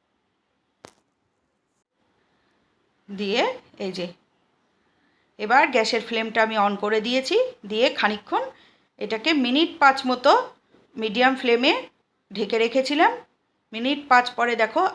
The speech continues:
আস্তে আস্তে এটা গরম হয়ে গেছে, একটা ওপরটা বুঝতেই পারছো বুটবুট করছে। এবার আমি, নিচেটা গরম হয়ে গেছে, হ্যাঁ,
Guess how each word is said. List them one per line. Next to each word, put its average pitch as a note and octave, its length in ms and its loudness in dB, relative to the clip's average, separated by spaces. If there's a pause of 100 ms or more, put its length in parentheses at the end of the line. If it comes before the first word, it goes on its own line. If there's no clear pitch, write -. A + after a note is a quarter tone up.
আস্তে - 320 -6
আস্তে D4+ 180 -6 (100)
এটা C4 120 0 (100)
গরম B3 280 2
হয়ে C#4 220 2
গেছে, C#4 220 2 (640)
একটা B3 240 -4 (680)
ওপরটা B3 360 -2 (100)
বুঝতেই C4 360 -4
পারছো C#4 260 -4
বুটবুট A#3+ 360 -6 (100)
করছে। A#3 320 0 (320)
এবার C#4+ 260 6 (120)
আমি, C4 160 2 (1900)
নিচেটা A3 360 -4 (120)
গরম A3 280 4
হয়ে C4+ 240 2
গেছে, C#4+ 260 0 (4000)
হ্যাঁ, F3 200 -14